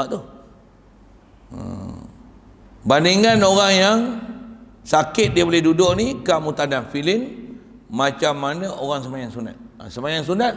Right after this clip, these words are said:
memang awal-awal boleh sembahyang duduk. Memang boleh.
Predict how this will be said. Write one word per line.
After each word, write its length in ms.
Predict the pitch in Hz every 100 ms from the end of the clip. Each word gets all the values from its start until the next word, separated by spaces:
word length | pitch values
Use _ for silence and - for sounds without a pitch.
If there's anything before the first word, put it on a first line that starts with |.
| 135
memang 480 | 151 190 196 175
awal-awal 560 | 160 147 156 147 180 185
boleh 320 | 143 147 160
sembahyang 400 | 131 143 160 - - - - - - - -
duduk. 320 | - 113 110 95 - - - - - - - - - _ - - - -
Memang 320 | 127 143 127
boleh. 160 | 113